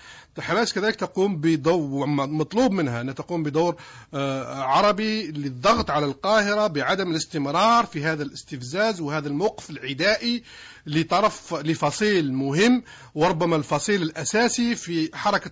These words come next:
المقا-، في ال-، في المقاومة الفلسطينية. وأعتقد أن العواصم العربية والإسلامية مطلوب من حتى ال-، ال-، ال-، ب-، بعض العواصم الدولية مطلوب منها أن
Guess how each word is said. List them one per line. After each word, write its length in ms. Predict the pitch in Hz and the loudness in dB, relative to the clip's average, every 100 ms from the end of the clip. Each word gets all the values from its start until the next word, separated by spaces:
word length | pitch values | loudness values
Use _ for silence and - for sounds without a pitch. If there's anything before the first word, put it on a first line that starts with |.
| 170 | -4
المقا-، 640 | 151 143 214 185 156 143 | -4 0 2 2 0 -6
في 100 | 139 | -6
ال-، 160 | 147 135 - - | -8 -10 -12 -8
في 60 | |
المقاومة 540 | 165 151 - 208 208 226 | -2 0 2 4 6 4
الفلسطينية. 580 | 165 147 - 123 107 98 - - - - | 2 -2 -4 -8 -8 -14 -20 -20 -18 -6
وأعتقد 1000 | 143 147 143 135 131 151 160 165 185 170 | -2 0 0 -2 -2 -2 -2 -2 -2 0
أن 160 | 160 | 0
العواصم 520 | 151 147 196 214 185 | 2 2 2 2 0
العربية 560 | 156 147 147 147 160 143 | 0 0 0 0 0 0
والإسلامية 720 | 135 143 175 - 160 160 151 | 0 -2 -8 -4 -2 -2 -2
مطلوب 540 | 139 139 - 214 247 180 | -2 -4 0 2 2 2
من 120 | 156 | -2
حتى 360 | - 240 - 190 | -2 -2 0 -2
ال-، 240 | 151 127 - - - - | -2 -4 -10 -20 -14 -6
ال-، 140 | 139 | -4
ال-، 360 | 139 143 135 139 | -4 -4 -6 -8
ب-، 240 | 135 147 | -8 -2
بعض 240 | 151 156 | 0 2
العواصم 420 | 156 151 160 156 143 | 2 2 2 0 -4
الدولية 800 | 120 131 127 185 214 226 233 156 | -4 -4 -2 0 4 6 6 2
مطلوب 520 | 160 160 202 262 196 | -6 -4 0 0 0
منها 560 | 196 214 156 180 214 | -2 0 2 2 2
أن 240 | 196 190 | 0 -2